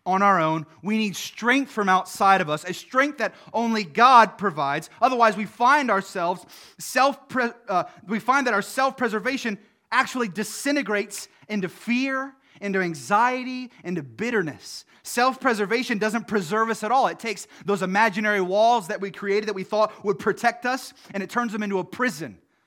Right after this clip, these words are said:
that holds us in and isolates us and starves us spiritually.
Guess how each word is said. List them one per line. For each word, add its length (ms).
that 140
holds 360
us 160
in 300
and 120
isolates 580
us 140
and 140
starves 520
us 280
spiritually. 680